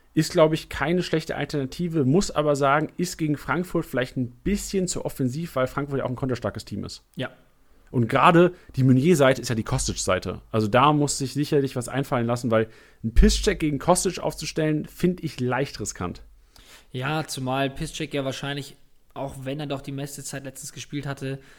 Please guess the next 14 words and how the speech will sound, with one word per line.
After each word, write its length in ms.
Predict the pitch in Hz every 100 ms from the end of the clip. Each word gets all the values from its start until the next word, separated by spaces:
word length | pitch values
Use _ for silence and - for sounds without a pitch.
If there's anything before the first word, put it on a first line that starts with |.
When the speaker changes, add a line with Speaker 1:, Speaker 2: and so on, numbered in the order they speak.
| - - -
Speaker 2:
ähm, 360 | 117 117 113
oder 100 | 117
seine 200 | 113 120
letzten 300 | 117 131 156
Einsätze 460 | - 131 131 - 120
waren 180 | 120 143
doch 220 | 135 -
auch 340 | 117 131 135
der 800 | - 123 123 120 117 113 117 117 _ -
dritte 300 | - 147 151
Innenverteidiger 1000 | - 156 143 131 131 123 123 120 117 120 _ _
in 160 | 123 120
der 120 | 113
Fünferkette, 580 | - 143 107 104 -